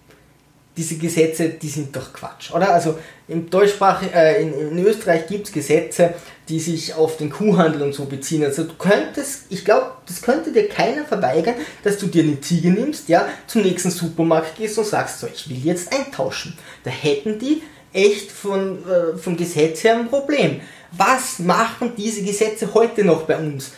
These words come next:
Ja? <laughs> Im Notfall, falls wir wieder in die Steinzeit zurückfallen, dann sind die Gesetze auch nicht unser erstes großes Problem. Also da gehört so unglaublich viel reformiert.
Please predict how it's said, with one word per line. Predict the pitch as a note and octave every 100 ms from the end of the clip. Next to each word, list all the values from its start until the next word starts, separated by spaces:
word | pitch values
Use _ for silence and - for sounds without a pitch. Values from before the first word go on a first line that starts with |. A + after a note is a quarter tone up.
| - - -
Ja? | E3+
<laughs> | G#3 F#3+ F3 - - - - - - - - _ -
Im | A3+ G3+
Notfall, | A#3 G4 G#4 - D3+ D3 C#3+
falls | F3 G#3+ G#3+
wir | F#3+
wieder | G#3 G#3
in | G3
die | F3+
Steinzeit | D3 A3 A#3+ F#3+ E3+
zurückfallen, | - G#3 G#3 - D#3 C#3+
dann | D#3+
sind | E3 A#3+ F3
die |
Gesetze | F3+ F3 G3 F3
auch | E3
nicht | F3+ -
unser | - E3+ - E3+
erstes | F3 F3+ - - D#3 -
großes | - D3+ E3+ F3 C#3 C3+
Problem. | - C#3+ - D3+ C#3 C3+ - - D3
Also | D#3 E3+
da | D#3+
gehört | - E3 E3 F3+ F3+
so | - G3+
unglaublich | G#3 A#3+ B3 F3 E3 F#3 E3+ D#3+
viel | - G3 F#3
reformiert. | D#3+ D#3 C#3 D#3 A#3 -